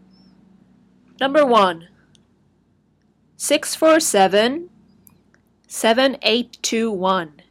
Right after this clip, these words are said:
Number two, six four seven, seven eight three four.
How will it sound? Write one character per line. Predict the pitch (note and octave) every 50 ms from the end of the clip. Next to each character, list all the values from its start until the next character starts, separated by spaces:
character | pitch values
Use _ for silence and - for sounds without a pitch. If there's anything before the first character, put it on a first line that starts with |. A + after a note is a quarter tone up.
| _ _ _ _ _ _ _ _ _ _ _ _ _ _ _ _ _ _ _ _ _ _ _ _ -
Number | F#3+ F#3+ G3 A3+ B3
two, | A#3+ - - D#4+ D#4 C4 G3 D#3 D#3 - _ _ _ _ _ _ _ _ _ _ _ _ _ _ _ _ _ _ _ _ _ _ _ _ _ _ _
six | - - - - D4+ D#4 - - - -
four | - - D4+ D4+ D4 D4
seven, | D4 - - - G3 F#3+ F#3 F3+ G3 G#3 A#3 B3 C#4+ D#4 _ _ _ _ _ _ _ _ _ _ _ _ _ _ _ _ _ _
seven | - - - - B3+ B3+ C4 C#4 C#4 C4 - - _ -
eight | G#3+ G#3+ A3+ A3 -
three | - - - - G#3 G#3 G#3
four. | G3 - - F#3+ F#3+ F3 E3 D3+ D3 -